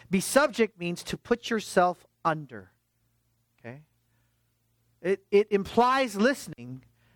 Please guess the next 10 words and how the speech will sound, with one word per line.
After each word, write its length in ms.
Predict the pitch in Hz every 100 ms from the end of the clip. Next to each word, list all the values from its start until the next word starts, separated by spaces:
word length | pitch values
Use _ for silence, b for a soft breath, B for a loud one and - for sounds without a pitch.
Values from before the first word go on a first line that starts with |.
| -
It 100 | 190
implies, 760 | 202 190 220 233 247 262 208 -
uh, 220 | 185 160 - _ -
bearing 460 | 160 180 214 240
instruction. 720 | 233 - 247 247 - 139 113 - b b b b
And 160 | 170 190
it 100 | 208
implies 840 | 214 202 - 262 247 208 220 - - _
authoritative 800 | 185 - 214 226 - 208 196 180
structure. 540 | - 214 - - 120